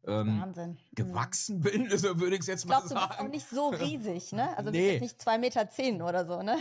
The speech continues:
Speaker 1: Nee, leider, leider gar nicht. Also ich bin eins vierundsiebzig,
Speaker 2: Mhm.
Speaker 1: äh, eher so
Speaker 2: Mhm.
Speaker 1: zwergenhaft, wenn man sich heute so die jungen Leute anguckt, die sind
Speaker 2: <laughs>
Speaker 1: alle ein bisschen größer
Speaker 2: Mhm.
Speaker 1: als ich.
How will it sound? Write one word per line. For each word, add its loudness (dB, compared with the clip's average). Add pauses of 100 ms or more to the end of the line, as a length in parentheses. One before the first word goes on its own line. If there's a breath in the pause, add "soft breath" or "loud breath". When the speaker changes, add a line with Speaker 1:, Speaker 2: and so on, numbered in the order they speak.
Speaker 1:
Nee, 4
leider, 2
leider 4
gar 2
nicht. 2
Also 4
ich 6
bin 2
eins 0
vierundsiebzig, 2
Speaker 2:
Mhm. -4
Speaker 1:
äh, 4
eher 2
so 2
Speaker 2:
Mhm. 4
Speaker 1:
zwergenhaft, -2
wenn 4
man 6
sich 2
heute 2
so -2
die 0
jungen 4
Leute 2
anguckt, 4
die 2
sind 4
Speaker 2:
<laughs> -
Speaker 1:
alle 4
ein 8
bisschen 4
größer 0
Speaker 2:
Mhm. -2
Speaker 1:
als -4
ich. -4